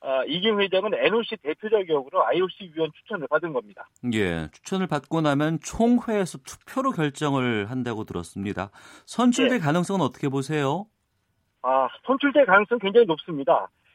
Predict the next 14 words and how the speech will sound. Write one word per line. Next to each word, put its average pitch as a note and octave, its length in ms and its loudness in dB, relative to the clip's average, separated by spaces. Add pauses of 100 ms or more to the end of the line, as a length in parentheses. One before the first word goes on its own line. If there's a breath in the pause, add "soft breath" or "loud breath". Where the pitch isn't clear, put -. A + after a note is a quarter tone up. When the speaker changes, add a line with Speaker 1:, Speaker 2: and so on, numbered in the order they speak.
(140)
Speaker 1:
이 D#3 520 -4
유월 B3+ 300 8
이십사 G#3+ 540 2
일부터 A3+ 460 -2
사흘 A3+ 580 2
동안 G#3+ 500 4
이 D#3 120 -4 (120)
스위스 B3 320 -8
로잔에서 G3 720 2
백삼십사 F#3+ 840 -4
차 G3+ 160 2
아이오씨 F3 420 2
총회가 G#3 600 4 (100)
열리는데요. D3+ 760 -2